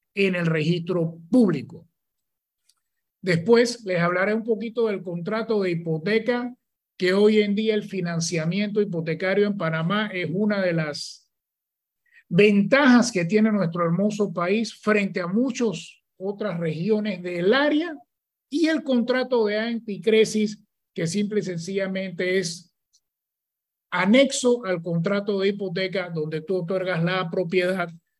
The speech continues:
para que te cobren una, una letra a cambio del uso y disfrute de ese bien.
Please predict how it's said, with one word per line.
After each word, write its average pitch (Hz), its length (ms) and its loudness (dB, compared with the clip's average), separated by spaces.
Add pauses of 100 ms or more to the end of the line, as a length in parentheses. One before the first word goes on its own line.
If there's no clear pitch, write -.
(100)
para 151 220 0
que 147 120 0
te 156 180 -4
cobren 175 640 0 (280)
una, 156 720 -2 (540)
una 175 240 -2
letra 220 540 2 (340)
a 156 160 -4
cambio 190 380 2
del 165 200 4
uso 185 300 0
y - 20 2
disfrute 165 640 -2
de 139 340 -6
ese 135 280 -6
bien. 135 260 -6